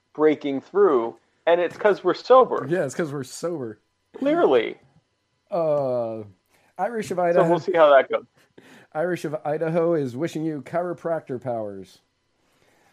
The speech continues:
Speaker 2: Uh,
Speaker 1: Thank you. And I'm, I'm now approved to see, well, once I have my, uh, thank you, Irish of Ida-, Idaho. Um,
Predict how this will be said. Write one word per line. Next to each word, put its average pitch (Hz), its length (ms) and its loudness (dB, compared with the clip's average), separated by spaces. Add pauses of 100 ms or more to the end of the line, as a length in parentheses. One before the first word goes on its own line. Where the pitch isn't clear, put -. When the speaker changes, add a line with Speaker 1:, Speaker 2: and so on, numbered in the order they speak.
Speaker 2:
Uh, 139 240 -6
Speaker 1:
Thank 143 280 2
you. 113 220 -2
And 127 200 2
I'm, 123 260 4
I'm 131 220 4
now 139 260 8
approved 139 460 -2
to 120 100 -6
see, 131 200 -6
well, 139 340 6 (240)
once 139 200 2
I 147 100 10
have 135 120 8
my, 123 300 8
uh, 110 360 8
thank 151 180 0
you, 131 100 4
Irish 117 280 4
of 110 100 -4
Ida-, 110 360 2
Idaho. 110 480 0
Um, 104 440 0